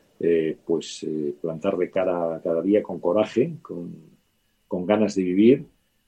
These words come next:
Creo que ahora las personas que tenemos salud y que tenemos trabajo somos unos privilegiados y tenemos que ser conscientes de ello.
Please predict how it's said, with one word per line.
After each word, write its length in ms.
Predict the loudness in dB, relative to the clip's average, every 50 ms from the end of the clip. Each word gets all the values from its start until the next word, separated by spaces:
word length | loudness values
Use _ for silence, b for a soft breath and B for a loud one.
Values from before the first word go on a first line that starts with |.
| _
Creo 260 | 0 4 4 4 4 4
que 140 | 4 4
ahora 180 | 6 6 6 4
las 160 | 4 2 0
personas 500 | -4 -6 -6 -4 -2 -2 0 -2 -2 -4
que 140 | -2 -2 -2
tenemos 800 | -2 -2 -2 -2 0 0 0 0 0 -2 -6 -10 -12 -12 -14 -14
salud 440 | -12 -6 -2 4 6 8 8 8 6 0 -12 _ _ _ _ _ _ _ _ -10
y 120 | -10 -6
que 140 | -2 -2 -2
tenemos 380 | 0 0 -2 0 -2 -2 -2
trabajo 480 | -2 0 2 2 0 0 0 0 -2 -2 -2
somos 440 | -4 -2 -2 -2 -2 -4 -8 -14 -8
unos 260 | -4 0 0 0 0 0
privilegiados 720 | -2 -4 -4 -4 -6 0 2 2 2 0 -4 -14 -16 _
y 80 | -10 -6
tenemos 360 | -4 -4 -2 -2 -2 -2 -2 -4
que 80 | -4
ser 180 | -2 -2 -2 -2
conscientes 520 | -2 -4 -2 2 2 2 4 4 0 2
de 100 | 2 0
ello. 180 | 0 0 -2